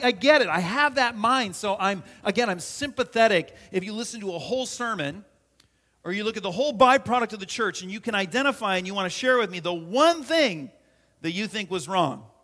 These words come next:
when maybe consciously and unconsciously you're affirming all the good, but it's not coming out of your mouth. But let me just say this, whether it's your small group leader, staff, or it's me, or it's the elders, the cumulative effect of all of those negative comments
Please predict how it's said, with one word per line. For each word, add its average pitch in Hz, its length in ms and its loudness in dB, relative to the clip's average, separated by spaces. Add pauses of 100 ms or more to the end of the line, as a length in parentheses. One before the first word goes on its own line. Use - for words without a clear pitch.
(720)
when 240 180 -6
maybe 277 220 -2
consciously 285 640 -6
and 247 100 -4
unconsciously 226 680 -8
you're 202 200 -6
affirming 247 600 -8
all 214 220 -6
the 190 100 -6
good, 233 280 -2
but 190 100 -4
it's 180 140 -10
not 190 160 -4
coming 180 240 -8
out 160 140 -4
of 147 40 -6
your 143 80 -6
mouth. 143 320 0 (280)
But 185 100 2
let 233 140 0
me 247 80 -8
just 202 220 -10
say 190 180 -4
this, 156 340 -4
whether 160 220 -4
it's - 120 -12
your 156 60 -12
small 202 320 -8
group 190 180 -8
leader, 185 200 -2
staff, 180 500 -4
or 147 60 -10
it's 139 160 -16
me, 196 160 -8
or 180 80 -8
it's 135 120 -10
the 139 140 -8
elders, 160 500 -6 (760)
the 165 80 -6
cumulative 277 640 -6
effect 208 540 -2
of 151 140 -4
all 185 280 0
of 175 100 -6
those 160 260 -8
negative 160 360 -4
comments 165 640 -6